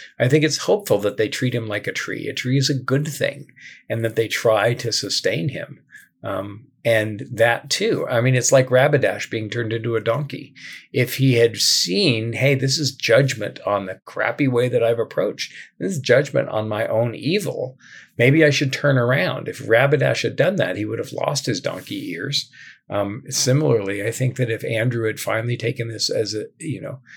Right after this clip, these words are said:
if he had said, "Man, I wish I were as good and plain and simple as a tree. I've been too smart by half all my life."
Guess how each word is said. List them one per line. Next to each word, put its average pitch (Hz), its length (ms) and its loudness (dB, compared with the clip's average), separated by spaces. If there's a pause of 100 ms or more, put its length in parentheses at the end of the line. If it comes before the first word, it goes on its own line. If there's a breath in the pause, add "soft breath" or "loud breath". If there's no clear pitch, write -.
(280 soft breath)
if - 160 -4
he 135 100 6
had 131 160 4
said, 120 320 0
"Man, 143 240 4
I 117 100 4
wish 123 280 0
I - 80 4
were 127 180 2
as 120 160 2
good 131 320 2
and 127 160 2
plain 135 320 2
and 131 120 4
simple 180 440 0
as 85 140 -2
a 90 80 -8
tree. - 360 -12
I've 110 140 -6
been 117 260 -4
too 156 140 -4
smart 135 320 -2
by 127 140 -4
half 123 320 -4
all 110 120 -2
my 95 140 -12
life." - 380 -10